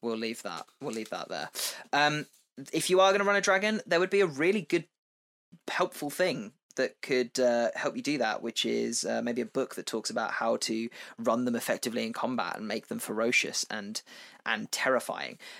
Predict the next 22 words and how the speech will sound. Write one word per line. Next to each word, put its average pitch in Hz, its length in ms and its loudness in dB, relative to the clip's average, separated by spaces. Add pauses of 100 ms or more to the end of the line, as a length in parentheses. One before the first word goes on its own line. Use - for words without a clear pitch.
So 131 440 6
that 170 360 4
book 147 420 6
is 123 320 4
a 120 60 0
book 123 240 0
called 131 280 2
The 120 60 2
Monsters 143 420 4
Know 139 200 4
What 131 160 2
They're 123 160 6
Doing. 101 500 -4
It's - 260 -2
Combat 185 420 2
Tactics - 320 0
for 139 60 -8
Dungeon 135 300 0
Masters 120 320 -2
by 113 160 0
Keith - 420 -6
Am-, 113 420 -4